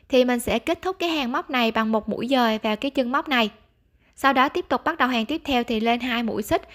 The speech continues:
sau đó móc một mũi dời vào cái chân móc kế tiếp trên này ha. Và quay ngược đầu móc lại. Khi quay ngược đầu móc lại để nối hai cái phần thân lại với nhau thì ta sẽ quay ngược chiều kim đồng hồ cho cái mũi móc của mình nó được đẹp hơn ha.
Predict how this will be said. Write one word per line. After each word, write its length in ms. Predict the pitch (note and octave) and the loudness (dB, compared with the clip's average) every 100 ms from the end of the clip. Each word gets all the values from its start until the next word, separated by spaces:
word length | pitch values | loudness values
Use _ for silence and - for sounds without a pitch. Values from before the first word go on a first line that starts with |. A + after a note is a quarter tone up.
| - | -20
sau 200 | - B3 | -2 0
đó 160 | A#3 A#3+ | 2 2
móc 200 | D#4 E4+ | 0 -2
một 100 | A#3 | -4
mũi 240 | G3+ - A#3+ | -4 -2 2
dời 240 | A#3 G#3 | 2 2
vào 140 | G#3+ | -2
cái 120 | G#3+ B3+ | -4 -2
chân 180 | B3 | -2
móc 200 | B3 C#4+ | -2 -4
kế 140 | B3 C4 | -2 -2
tiếp 200 | D#4+ E4 | -2 -4
trên 160 | B3+ B3 | -2 0
này 180 | A#3 | 0
ha. 160 | A3 A#3+ - _ _ _ _ _ | 0 -2 -4 _ _ _ _ _
Và 120 | B3 A3+ | 2 4
quay 220 | B3 B3+ | 4 2
ngược 220 | B3+ - | 0 0
đầu 140 | A3 | -2
móc 200 | A3 D#4 | 0 -2
lại. 260 | B3+ - E3+ - _ _ _ _ _ _ | 0 -2 -2 -6 _ _ _ _ _ _
Khi 160 | D#4+ E4 | 2 4
quay 160 | D4+ | 4
ngược 220 | D4 C4+ - | 2 0 2
đầu 140 | A#3 | 2
móc 240 | B3 E4+ | 2 -2
lại 220 | B3 - F3+ | -2 -2 -2
để 120 | G#3 | 0
nối 300 | A#3 A#3 D#4 | 0 0 0
hai 200 | D#4 A#3+ | -2 -2
cái 140 | D4 | -2
phần 180 | C#4+ A3 | -2 -2
thân 200 | B3 A#3 | -4 -4
lại 180 | A#3 F#3 | -4 -4
với 120 | A#3+ | -4
nhau 280 | C4 A#3 A3+ | -2 -2 -2
thì 160 | A#3 | -2
ta 240 | G#3+ A3+ A3+ | -4 -2 -2
sẽ 240 | - - | -4 -6
quay 320 | A#3 A#3+ A3+ | -4 0 0
ngược 320 | A3 A#3 G#3+ - | 2 0 -2 -2
chiều 140 | G#3+ | -2
kim 240 | G#3 A3+ | 0 -2
đồng 160 | A3+ G#3 | -2 -2
hồ 260 | G#3+ G#3+ G3+ - - | 2 2 0 -8 -6
cho 120 | A3+ | -2
cái 140 | A3+ C4+ | -2 -2
mũi 140 | - | -2
móc 200 | G#3+ - | -4 -4
của 100 | F#3+ | -4
mình 200 | A#3 G3+ | -2 -2
nó 180 | G3+ A#3+ | -2 0
được 180 | A#3+ G#3+ | 0 0
đẹp 140 | G#3+ | -4
hơn 260 | G3+ A#3 A#3 | 0 0 2
ha. 160 | B3 | 0